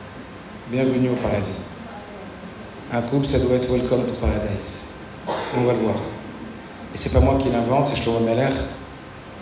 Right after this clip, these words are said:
mon cher Hachérim, lorsqu'il parle de la relation à Dieu qu'on doit entretenir,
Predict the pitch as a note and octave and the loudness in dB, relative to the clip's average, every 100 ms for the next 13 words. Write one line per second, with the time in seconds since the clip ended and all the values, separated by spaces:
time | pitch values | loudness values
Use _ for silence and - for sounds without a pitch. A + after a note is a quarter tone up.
0 | - - A2+ G#2+ - A#2 C3+ C3 A#2 - | -6 -2 0 2 2 2 4 4 2 -2
1 | G#2+ B2 B2+ - G#2+ - - - - - | 2 6 8 8 2 -4 -10 -12 -12 -14
2 | - - - - - - - - - - | -14 -12 -14 -14 -14 -14 -16 -16 -16 -16
3 | - - A#2+ A2 A2+ A2+ - C#3 B2 G#2+ | -12 -2 2 4 4 4 4 4 4 2
4 | A#2+ C3+ C3 - - - - A2 B2 B2+ | 4 4 4 2 -6 -10 -10 -2 2 2
5 | - A2+ A#2 B2+ | 2 0 2 2